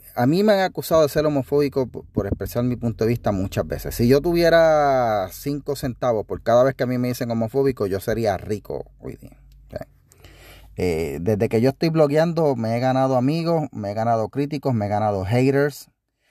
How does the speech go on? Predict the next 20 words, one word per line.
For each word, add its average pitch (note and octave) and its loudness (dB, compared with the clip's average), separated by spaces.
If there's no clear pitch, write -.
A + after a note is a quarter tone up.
Este, G2 -2
porque G2 -10
cuando A#2+ 2
uno C#3 2
expresa F3+ -2
su D#3 -4
punto D#3+ -6
de D#3+ 2
vista D#3+ -4
sobre A#2 -2
cualquier A#2+ -6
tema, D3 0
pues - -10
te - -12
expone A2 -4
a B2 2
ser C3+ -2
objeto G#2 -4
de B2 0
crítica. A#2+ -8